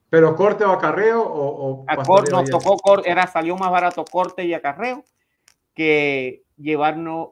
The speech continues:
Speaker 2: los animales a ochenta o a cien kilómetros de la zona y pagar pasto.
Speaker 1: Claro, excelente.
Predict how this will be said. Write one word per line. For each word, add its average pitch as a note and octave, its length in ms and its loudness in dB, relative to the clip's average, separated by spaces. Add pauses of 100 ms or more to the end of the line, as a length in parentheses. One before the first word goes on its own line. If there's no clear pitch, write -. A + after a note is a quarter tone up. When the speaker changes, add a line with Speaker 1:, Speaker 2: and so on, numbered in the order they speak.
Speaker 2:
los C#3 320 -10
animales D3 840 -8
a A2+ 340 -6
ochenta A#2+ 540 -14
o G#2+ 120 -8
a - 60 -16
cien A#2 360 -16
kilómetros G#2 580 -14
de A2 60 -10
la G#2+ 100 -8
zona B2 300 -16
y A#2+ 60 -18
pagar G2 340 -16
pasto. - 220 -20 (920)
Speaker 1:
Claro, A2+ 380 -12
excelente. G#2+ 640 -14